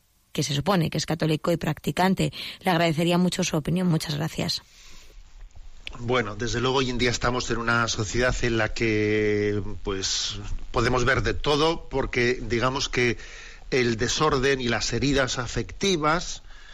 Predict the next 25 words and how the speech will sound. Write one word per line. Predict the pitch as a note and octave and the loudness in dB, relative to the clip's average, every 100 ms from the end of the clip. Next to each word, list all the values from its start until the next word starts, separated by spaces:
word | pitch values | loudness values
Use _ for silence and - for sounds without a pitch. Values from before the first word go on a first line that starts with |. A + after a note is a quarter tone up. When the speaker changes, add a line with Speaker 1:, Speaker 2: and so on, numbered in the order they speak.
| - - - | -18 -12 -2
Speaker 2:
han, | B2 B2 | -2 -2
eh, | B2 A#2+ A2 | -4 -2 -4
pues, | G2+ G2 - - - - | -4 -6 -6 -6 -10 -6
han, | A#2 A#2+ A#2 A2+ - - - - | -4 -4 -6 -12 -14 -16 -10 -4
han | A#2+ | -2
dejado | A#2 B2 A#2 | 0 2 2
muchas | B2 A#2 C#3+ B2 | 2 0 2 2
huellas, | B2+ C3+ C3+ D3+ - - - - - - - - | 2 2 2 0 -2 -8 -16 -16 -16 -16 -16 -10
pues, | A#2 - | -6 -2
en, | B2 A2+ G#2+ G#2+ - - - E3 - - - | -2 -4 -6 -10 -12 -8 -6 -6 -8 -10 -10
pues, | A#2+ - | -6 -6
en | A2 | -2
creyentes, | - A2+ E3 E3+ - E3+ E3 | 0 2 2 0 0 0 0
en | A#2+ B2 | -2 0
no | C3 | 0
creyentes, | A#2 A#2+ A#2 C#3 - C3+ - | 0 2 0 0 0 0 2
y | G#2+ | 0
hay | A2 A#2+ | 2 2
que | C3+ | 2
decir, | A#2 C3+ C3 | 2 2 0
pues, | A#2 - | -2 0
que | B2 B2 | -2 0
en | B2 | -2
concreto, | - A#2+ A2 D3+ C3 F#2 D#2 - | 0 -2 0 0 0 -6 -12 -8
¿eh? | B2+ | -6